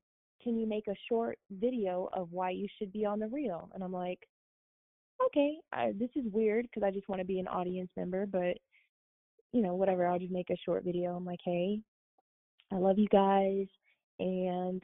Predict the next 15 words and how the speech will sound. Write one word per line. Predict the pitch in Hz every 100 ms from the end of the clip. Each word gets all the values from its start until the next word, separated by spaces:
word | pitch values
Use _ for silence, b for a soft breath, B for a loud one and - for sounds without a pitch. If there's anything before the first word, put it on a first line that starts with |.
| -
I |
would | 180 185
love | 190 196 - -
to | 190 190 185 _ -
come | 214
out | 208 202
and | 190 -
see | 208
you | 202 202 208
all." | 196 196 196 202 214 _ _ 214
Me | 214 233
not | 214 190
even | 190 180 180 175
knowing | 185 185 180
what's | 180